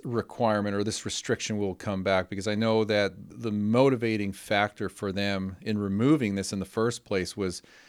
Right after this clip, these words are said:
just to help promote housing stability and address the affordable housing sector by allowing more liquidity into the system for mortgage financing to allow them to build,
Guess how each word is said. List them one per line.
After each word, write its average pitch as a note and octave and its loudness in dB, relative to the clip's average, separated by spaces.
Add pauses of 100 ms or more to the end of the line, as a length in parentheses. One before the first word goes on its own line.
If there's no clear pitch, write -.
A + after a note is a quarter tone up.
(120)
just - -6
to - -8
help A#2 0
promote G#2 0
housing G2+ -2
stability G#2 0
and F#2+ -6 (260)
address G2 -2 (140)
the F#2+ -4
affordable F#2+ -2
housing G2+ -2 (380)
sector A#2 0
by F#2+ 0 (240)
allowing G2+ 0
more A#2 4
liquidity A2 0
into F#2+ -4
the F2+ -6
system G2 -2 (100)
for G2 0
mortgage G#2 -2
financing G2 -2
to G#2 -4
allow A2 4
them F#2+ -2
to F#2+ -6
build, F#2 -2